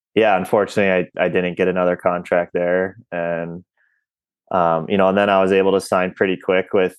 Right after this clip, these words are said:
uh, Hanover Indians after the season. I think I signed, like, maybe middle of May, end of May with the Hanover Indians, which was nice. Um, I had talked with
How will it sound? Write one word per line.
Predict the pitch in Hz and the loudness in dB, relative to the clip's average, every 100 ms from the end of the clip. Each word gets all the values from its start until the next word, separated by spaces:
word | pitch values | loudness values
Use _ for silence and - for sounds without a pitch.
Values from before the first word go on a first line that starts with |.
| - | 0
uh, | 92 92 92 | 2 2 0
Hanover | 107 98 92 95 92 | -2 -2 -2 -2 -4
Indians | 92 98 107 120 131 - - _ - | -4 -4 -4 -6 -12 -20 -20 _ -2
after | 92 92 95 | 0 2 0
the | 92 | -2
season. | - 95 95 101 | -2 -2 0 0
I | 90 | 0
think | 92 90 | -4 -6
I | |
signed, | 85 92 87 90 87 | -6 -4 -4 -4 0
like, | 87 82 - - _ _ _ _ _ | 0 0 -6 -20 _ _ _ _ _
maybe | 92 92 90 87 87 _ _ _ _ _ _ | -4 0 0 -2 -6 _ _ _ _ _ _
middle | - 95 92 | -4 0 2
of | 92 | 2
May, | 90 92 101 113 | 0 2 2 0
end | 95 95 | -4 -6
of | 92 | -4
May | 92 95 101 | -2 0 0
with | 95 - | -2 -4
the | 95 | -8
Hanover | 95 95 95 95 | -6 -4 -4 -4
Indians, | 98 107 104 | -4 -4 -4
which | 95 | -4
was | 98 92 | -4 -2
nice. | 95 104 107 - _ _ _ _ _ _ | 0 0 -2 -10 _ _ _ _ _ _
Um, | - 92 92 | -4 -2 2
I | 107 | 2
had | 101 | 2
talked | 120 107 107 | 0 0 0
with | 107 | -2